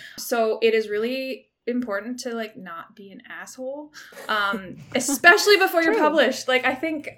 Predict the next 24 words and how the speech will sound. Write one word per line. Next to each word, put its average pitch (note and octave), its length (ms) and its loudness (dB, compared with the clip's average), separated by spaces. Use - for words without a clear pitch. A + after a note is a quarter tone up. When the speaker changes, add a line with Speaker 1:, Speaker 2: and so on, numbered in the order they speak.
Speaker 1:
that C4+ 420 2
review, B3+ 720 -2
that D4+ 320 -2
negative A#3 480 0
review A#3 340 -4
that C4 140 -2
you A#3 120 -8
tag A3 360 -4
an A#3 80 -4
author G#3+ 340 -8
in, E4 320 -4
like, A3 280 -4
three B3+ 180 -6
years B3 240 2
later A3+ 300 0
when C#4 160 -4
you're A3 100 -4
sitting A#3 300 -4
on A#3 120 -4
a - 40 -6
panel G3+ 360 -10
with B3 160 -6
them, D#4+ 200 -4
like, C4 300 -4